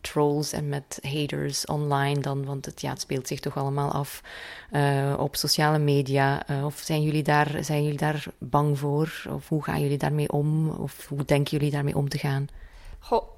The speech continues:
Speaker 2: bang niet echt eigenlijk, omdat we, ik denk dat we beiden wel genoeg in staat zijn om dat dan te relativeren en om er dan de klucht van in te zien.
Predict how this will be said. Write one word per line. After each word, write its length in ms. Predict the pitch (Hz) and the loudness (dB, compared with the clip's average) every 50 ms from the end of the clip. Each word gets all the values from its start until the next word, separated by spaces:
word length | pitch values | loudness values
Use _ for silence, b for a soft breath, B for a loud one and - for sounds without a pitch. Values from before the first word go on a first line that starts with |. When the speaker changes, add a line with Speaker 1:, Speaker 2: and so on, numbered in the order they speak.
| - - - - | -20 -20 -14 -12
Speaker 2:
bang 520 | 196 180 - - 196 214 262 277 294 285 | -12 -4 0 2 2 4 4 4 4 4
niet 180 | 254 233 214 208 | 4 4 4 2
echt 300 | 226 247 - - - - | 2 0 -2 -4 -2 0
eigenlijk, 380 | 269 277 285 285 285 269 - | 2 2 2 0 -2 -2 -2
omdat 340 | - 240 226 226 220 214 208 | -2 0 2 4 4 4 6
we, 280 | 208 208 202 196 202 - - | 6 4 4 4 2 0 -2
ik 160 | - 220 208 | -2 -2 0
denk 200 | 202 208 214 214 | 0 2 2 2
dat 120 | 208 208 | 2 2
we 80 | 196 185 | 2 4
beiden 280 | 175 196 220 233 240 | 4 4 4 4 4
wel 160 | 233 226 233 226 | 4 4 4 4
genoeg 260 | 220 214 226 233 220 | 4 4 4 4 2
in 80 | 233 | 2
staat 400 | 220 - - - 208 208 254 - | 0 0 -2 0 0 0 0 0
zijn 220 | - - 247 240 240 | 0 2 2 2 2
om 100 | 233 233 | 2 2
dat 140 | 220 214 - | 0 0 0
dan 180 | 214 214 214 | -2 -2 -2
te 100 | 208 - | -2 -2
relativeren 760 | 180 202 196 196 196 196 - 202 175 - 196 208 247 254 262 | 0 0 2 2 0 0 -2 -4 -4 -2 0 2 2 2 2
en 120 | 247 226 214 | 0 0 0
om 160 | 202 202 196 | 0 0 0
er 140 | 196 185 180 | 0 0 0
dan 220 | 196 190 190 190 | 0 0 0 0
de 80 | 185 180 | -2 -2
klucht 340 | - - 220 214 - - - | -2 -2 -2 -2 -2 -4 -2
van 140 | - 262 254 | 0 0 2
in 140 | 247 254 254 | 2 0 0
te 140 | - 262 | -2 -4
zien. 280 | 233 226 247 254 269 294 | -2 -2 0 -2 -2 -4